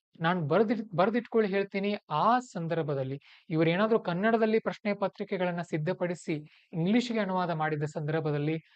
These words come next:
ಕನ್ನಡದ ನೈಂಟಿ ಪರ್ಸೆಂಟ್ ವಿದ್ಯಾರ್ಥಿಗಳೇ ಪಾಸ್ ಆಗ್ತಾರೆ. ಕೆ ಎಸ್ ಅನ್ನ ಬರ್ದಿಟ್ಕೊಳ್ಳಿ. ನನ್ನ ಕಡೆಯಿಂದ ಒಳ್ಳೆಯದಾಗಲಿ ಅಂತ ಒಂದು ಆಶಿಸ್ತಾ, ನಿಮಗೆಲ್ರಿಗೂ, ನಾವೆಲ್ಲರೂ ಇದ್ದೀವಿ, ದೇವರಿದ್ದಾನೆ, ಒಳ್ಳೆಯತನಕ್ಕೆ,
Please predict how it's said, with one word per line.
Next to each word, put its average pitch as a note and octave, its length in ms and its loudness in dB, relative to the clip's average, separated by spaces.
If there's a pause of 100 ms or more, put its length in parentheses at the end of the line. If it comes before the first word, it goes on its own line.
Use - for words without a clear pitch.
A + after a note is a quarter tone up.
(220)
ಕನ್ನಡದ F#3 640 2 (420)
ನೈಂಟಿ G#3 640 0
ಪರ್ಸೆಂಟ್ A3 480 -4
ವಿದ್ಯಾರ್ಥಿಗಳೇ E3+ 600 -4
ಪಾಸ್ D#3+ 260 -4
ಆಗ್ತಾರೆ. C#3 320 -6
ಕೆ D3 200 -4
ಎಸ್ C#3+ 220 -6
ಅನ್ನ C#3+ 100 -8
ಬರ್ದಿಟ್ಕೊಳ್ಳಿ. C3+ 600 -8 (720)
ನನ್ನ E3+ 260 -2
ಕಡೆಯಿಂದ D#3+ 460 -2 (600)
ಒಳ್ಳೆಯದಾಗಲಿ D#3+ 720 0
ಅಂತ D3+ 160 -4
ಒಂದು C#3 460 -6 (140)
ಆಶಿಸ್ತಾ, D#3+ 600 -4 (160)
ನಿಮಗೆಲ್ರಿಗೂ, D3+ 800 0
ನಾವೆಲ್ಲರೂ D3+ 460 0
ಇದ್ದೀವಿ, D3+ 460 0 (120)
ದೇವರಿದ್ದಾನೆ, D3 640 0 (100)
ಒಳ್ಳೆಯತನಕ್ಕೆ, E3+ 1200 -4